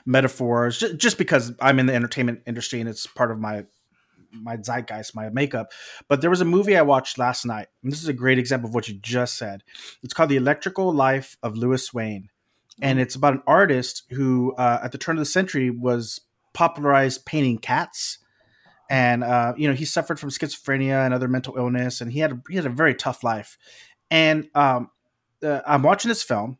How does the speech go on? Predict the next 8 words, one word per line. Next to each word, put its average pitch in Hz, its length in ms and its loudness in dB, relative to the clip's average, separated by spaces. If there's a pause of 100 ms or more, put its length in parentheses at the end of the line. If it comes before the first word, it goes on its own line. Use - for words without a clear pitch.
which - 140 -10
I 127 40 2
recommend 123 380 -4
for 110 100 -12
everyone. 104 380 -12 (1300)
And 196 120 2
the 202 40 2
first 220 600 -4